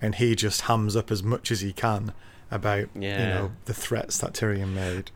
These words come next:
Speaker 2: And the worst bit about it is that they all have to pretend that Joffrey was a hero during that battle. And if there's one thing he
Speaker 1: Yeah.
Speaker 2: wasn't, it's a hero. Um,
Speaker 1: Yeah.
Speaker 2: yeah. Oh, oh, it's awful. Awful.
Speaker 1: Yeah.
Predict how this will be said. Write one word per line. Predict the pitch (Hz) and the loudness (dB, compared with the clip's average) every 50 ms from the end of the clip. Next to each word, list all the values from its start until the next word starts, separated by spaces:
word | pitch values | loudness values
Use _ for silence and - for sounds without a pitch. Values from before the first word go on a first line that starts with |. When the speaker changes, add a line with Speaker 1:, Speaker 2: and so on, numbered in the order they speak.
| - - - | -18 -6 0
Speaker 2:
And | 117 120 123 | 0 2 4
the | 123 | 6
worst | 123 135 147 143 147 - | 8 10 10 10 8 6
bit | 110 101 101 | 0 0 0
about | 98 104 98 98 92 92 | 2 4 4 4 4 2
it | 82 73 | 0 -4
is | 87 85 85 85 - | -4 -6 -8 -10 -10
that | 101 98 92 82 92 | -6 -4 -2 0 0
they | 92 95 | 2 2
all | 98 98 101 98 92 | 2 2 2 0 0
have | 90 92 - - | -2 -4 -6 -8
to | 92 | -10
pretend | - - 87 - - 92 90 87 85 | -12 -12 -10 -8 -8 -8 -6 -8 -8
that | - - - | -10 -10 -6
Joffrey | - 95 92 - - 92 87 | -4 -4 -4 -4 -6 -6 -6
was | 87 87 | -6 -6
a | 85 | -8
hero | 87 90 95 95 90 87 82 82 | -6 -4 -2 0 0 0 -2 -4
during | 82 - 82 87 87 82 | -6 -8 -8 -8 -8 -8
that | 80 80 73 80 | -8 -8 -8 -6
battle. | 85 87 - - - - - - - - - - - | -8 -8 -8 -10 -14 -16 -16 -16 -20 -20 -20 -14 -10
And | 90 90 90 | -8 -8 -8
if | 87 - | -8 -8
there's | 101 98 98 | -8 -6 -4
one | 98 92 87 | -6 -6 -6
thing | - 90 87 85 | -6 -8 -6 -4
he | - - | 0 2
Speaker 1:
Yeah. | - 120 | 4 4
Speaker 2:
wasn't, | 107 87 87 87 82 - - | 4 2 -2 -6 -10 -10 -8
it's | 92 90 - - | -8 -8 -6 -6
a | 90 | -4
hero. | 85 92 92 92 90 87 90 92 - - - - - - - - - - - - - - - - - - - - - - | -2 -2 0 0 0 -2 -4 -6 -8 -10 -14 -18 -20 -20 -20 -20 -20 -20 -20 -20 -20 -20 -20 -20 -20 -20 -20 -20 -16 -10
Um, | - 92 87 85 87 87 85 82 - - - - - - - - - | -8 -6 -6 -6 -6 -6 -8 -10 -12 -14 -16 -20 -20 -20 -14 -6 -2
Speaker 1:
Yeah. | 117 117 117 98 95 | 2 2 4 4 2
Speaker 2:
yeah. | 95 87 90 87 87 85 - | 0 -4 -6 -8 -10 -10 -10
Oh, | - 92 87 87 87 - - - - | -10 -10 -10 -10 -10 -12 -12 -8 -4
oh, | 95 95 92 92 | 0 0 2 0
it's | 87 87 - - | 0 -2 -6 -8
awful. | 85 85 85 - - 90 78 - - - - - | -6 -8 -8 -8 -8 -12 -12 -12 -14 -16 -10 -4
Awful. | 101 98 98 98 95 90 - - - - - - - - - - - - - - - - - - - - - - | -2 0 2 2 0 0 -2 -6 -12 -12 -12 -12 -12 -14 -14 -14 -14 -14 -16 -18 -20 -20 -20 -20 -18 -16 -6 -2
Speaker 1:
Yeah. | 127 120 113 107 104 101 | 0 2 2 2 0 -2